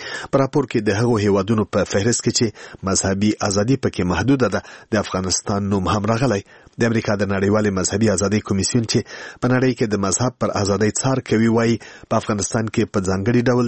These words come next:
تروریستي ډلو د مذهبي اقلیتونو امنیت له خطر سره مخامخ کړی. افغانستان له دوه زره شپږم کال راهیسې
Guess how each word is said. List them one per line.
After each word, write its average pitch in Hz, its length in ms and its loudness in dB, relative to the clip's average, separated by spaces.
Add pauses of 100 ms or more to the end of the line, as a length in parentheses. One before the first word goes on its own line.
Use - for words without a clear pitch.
تروریستي 98 540 -2 (100)
ډلو 120 180 2 (340)
د 101 160 2
مذهبي 107 440 2
اقلیتونو 98 720 0
امنیت 117 440 -2 (260)
له 92 80 0
خطر - 360 -2
سره 98 120 -2
مخامخ 98 540 -2
کړی. 110 180 2 (1700)
افغانستان 117 520 0 (380)
له 120 80 4
دوه 107 160 2
زره 104 220 0
شپږم 110 480 0 (180)
کال 87 180 -2
راهیسې 101 320 2